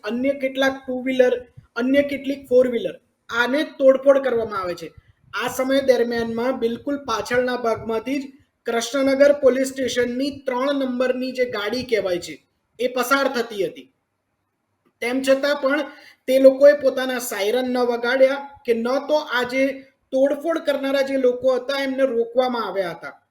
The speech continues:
માત્ર પોલીસની ગાડી ઊભી રહી અને ત્યારબાદ ત્યાંથી રવાના થઈને સ્ટેન્ડ બાય થઈને ઊભેલી જોવા મળે છે.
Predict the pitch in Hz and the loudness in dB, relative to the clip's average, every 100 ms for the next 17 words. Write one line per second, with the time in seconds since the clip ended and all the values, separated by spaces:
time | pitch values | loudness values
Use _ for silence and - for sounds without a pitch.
0 | _ _ _ _ _ _ 196 208 208 254 | _ _ _ _ _ _ -14 -12 -4 -4
1 | 254 240 247 - 269 208 214 226 190 208 | 0 0 -2 -6 -6 -4 -4 -4 -6 0
2 | 240 277 - - _ 208 240 240 220 220 | 2 0 -6 -18 _ -8 -6 -2 -2 0
3 | 262 285 247 226 262 233 208 240 254 254 | -2 -2 -4 -4 -4 -4 -4 -4 -4 -2
4 | 262 277 269 247 226 240 247 285 - - | -2 -2 -4 -6 -6 0 0 0 -6 -20
5 | _ 226 254 262 220 202 247 262 220 208 | _ 0 2 2 2 2 2 2 2 0
6 | 185 151 147 135 | -2 -8 -12 -16